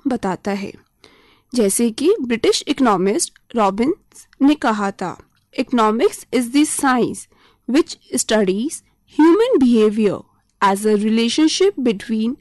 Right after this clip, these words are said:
ants and scarce means which have alternative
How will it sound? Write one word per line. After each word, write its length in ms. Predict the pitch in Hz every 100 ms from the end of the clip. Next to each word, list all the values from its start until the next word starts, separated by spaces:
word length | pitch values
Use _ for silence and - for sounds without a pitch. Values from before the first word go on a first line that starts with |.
| _ -
ants 400 | 196 196 247 - _ _ _ _
and 240 | 233 285 -
scarce 480 | 247 226 226 - 247
means 380 | 190 180 - - _ _ _ _ 254
which 260 | 381 -
have 280 | - 226 226 - -
alternative 640 | 214 202 214 208 202 226